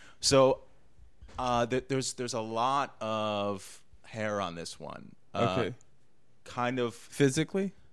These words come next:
Speaker 1: No, no physical hair, thankfully.
Speaker 2: You mean on the
Speaker 1: That, that would
Speaker 2: story?
Speaker 1: have been, uh,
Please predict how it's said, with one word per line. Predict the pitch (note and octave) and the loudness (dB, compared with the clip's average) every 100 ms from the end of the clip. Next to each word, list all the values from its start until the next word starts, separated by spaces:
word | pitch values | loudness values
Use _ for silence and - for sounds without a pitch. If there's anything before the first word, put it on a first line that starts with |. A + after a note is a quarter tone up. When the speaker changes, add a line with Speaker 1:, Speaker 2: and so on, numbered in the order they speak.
| - | -2
Speaker 1:
No, | A#2+ A#2 | 2 2
no | A#2 | 2
physical | A#2 G2 F#2 F#2 | -2 -6 -8 -10
hair, | F2 F2 | -8 -8
thankfully. | F2 F#2 - F2 F2 | -8 -10 -10 -6 0
Speaker 2:
You | B2+ | 2
mean | A#2 | 2
on | A2+ | 0
the | |
Speaker 1:
That, | A2 G2+ | 0 2
that | A2+ | 4
would | A2+ | 4
Speaker 2:
story? | F#2 | 4
Speaker 1:
have | G2 | -2
been, | G#2+ | -6
uh, | G2+ | -6